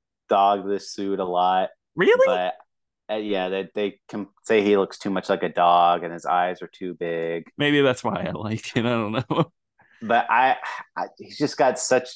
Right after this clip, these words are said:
Speaker 1: expressions on his face. Like,
Speaker 2: Mm-hmm.
Speaker 1: there's, like, scenes later where he does, like, an attack and it looks like he's literally smiling. Like,
Speaker 2: <laughs> Yeah.
Speaker 1: yeah,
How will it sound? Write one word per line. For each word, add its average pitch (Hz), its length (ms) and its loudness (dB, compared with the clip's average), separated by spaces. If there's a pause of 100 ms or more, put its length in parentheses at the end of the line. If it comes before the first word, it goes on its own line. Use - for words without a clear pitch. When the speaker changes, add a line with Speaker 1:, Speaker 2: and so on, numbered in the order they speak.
(120)
Speaker 1:
expressions 123 960 -2
on 117 160 0
his 120 160 -6
face. 127 400 2
Like, 98 180 2
Speaker 2:
Mm-hmm. 123 200 -6 (360)
Speaker 1:
there's, 135 180 -2
like, 127 260 -4
scenes 127 400 -8
later 110 420 2
where 104 100 -2
he 107 160 -6
does, 104 360 -4
like, 104 120 -6
an 104 80 -8
attack 101 380 0
and 110 100 -2
it 92 80 -4
looks 101 220 -6
like 117 160 -2
he's 95 160 -8
literally 101 400 -4
smiling. 101 760 -4
Like, 95 260 -2
Speaker 2:
<laughs> 302 120 -10
Yeah. 226 640 2
Speaker 1:
yeah, - 60 -12